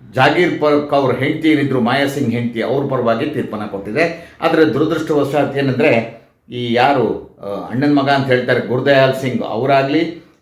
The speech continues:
ಮತ್ತೆ ಜಾಗೀರ್ ಕೌರ್ ಆಗ್ಲಿ ಸುಪ್ರೀಂ ಕೋರ್ಟಲ್ಲಿ ಜಡ್ಜ್‌ಮೆಂಟ್ ಆಗೋಷ್ಟೊತ್ತಿಗೆ ತೀರ್ಕೊಂಡಿರ್ತಾರೆ. ಅವ್ರ ವಾರಸುದಾರರು ರೆಕಾರ್ಡಿಗೆ ಬಂದಿರ್ತಾರೆ. ಇದು ಈ ಕೇಸಿನ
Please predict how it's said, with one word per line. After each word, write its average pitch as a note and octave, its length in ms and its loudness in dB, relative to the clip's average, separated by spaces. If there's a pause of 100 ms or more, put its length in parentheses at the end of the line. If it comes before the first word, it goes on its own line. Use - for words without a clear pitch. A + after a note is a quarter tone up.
ಮತ್ತೆ C#3 220 -4
ಜಾಗೀರ್ A#2+ 440 0
ಕೌರ್ B2+ 180 4
ಆಗ್ಲಿ B2+ 320 2
ಸುಪ್ರೀಂ C3 300 -6
ಕೋರ್ಟಲ್ಲಿ B2+ 320 -2
ಜಡ್ಜ್‌ಮೆಂಟ್ A#2+ 380 -4
ಆಗೋಷ್ಟೊತ್ತಿಗೆ B2 560 -2
ತೀರ್ಕೊಂಡಿರ್ತಾರೆ. B2 680 0
ಅವ್ರ C3+ 140 0
ವಾರಸುದಾರರು B2 640 0
ರೆಕಾರ್ಡಿಗೆ A2 360 -2
ಬಂದಿರ್ತಾರೆ. A2+ 920 -6
ಇದು A3 400 0
ಈ A#2 160 -2
ಕೇಸಿನ C3 480 0